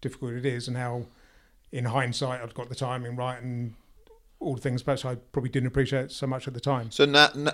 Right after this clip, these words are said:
Speaker 2: so with hindsight, how, and we'll talk about some of the things you've done subsequently. Yeah, we'll do a half time thing. Um, so s-, with what you know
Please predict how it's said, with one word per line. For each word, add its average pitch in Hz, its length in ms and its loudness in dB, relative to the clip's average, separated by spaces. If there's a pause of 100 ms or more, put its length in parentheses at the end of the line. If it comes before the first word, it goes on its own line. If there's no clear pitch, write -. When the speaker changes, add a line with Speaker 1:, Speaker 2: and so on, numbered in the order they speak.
Speaker 2:
so - 160 8
with 143 120 8
hindsight, 147 640 6 (500)
how, 127 400 6
and 143 80 -2
we'll 135 120 6
talk 135 180 4
about 117 200 4
some 123 80 -2
of 113 60 0
the 110 40 -2
things 104 80 -4
you've 98 80 -8
done 104 120 -2
subsequently. 95 640 -2 (200)
Yeah, 123 120 10
we'll 117 100 6
do 110 100 8
a 107 40 10
half 107 120 10
time 104 160 2
thing. 92 160 -2 (320)
Um, 117 240 10
so 127 280 12 (220)
s-, - 220 -6 (1500)
with 143 220 6
what 151 220 12
you 135 140 10
know 113 600 10